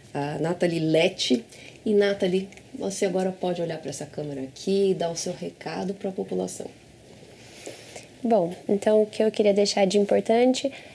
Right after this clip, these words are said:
Speaker 2: é que procure o médico, procure o neurologista, né, aos primeiros sinais.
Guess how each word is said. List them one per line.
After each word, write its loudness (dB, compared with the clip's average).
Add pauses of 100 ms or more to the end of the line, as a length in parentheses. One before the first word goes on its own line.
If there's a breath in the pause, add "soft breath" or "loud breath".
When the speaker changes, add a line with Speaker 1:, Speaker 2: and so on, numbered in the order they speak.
(160 loud breath)
Speaker 2:
é 4
que 2
procure 4
o 8
médico, 4
procure 2
o 8
neurologista, 4
né, 0
aos -2
primeiros 0
sinais. -2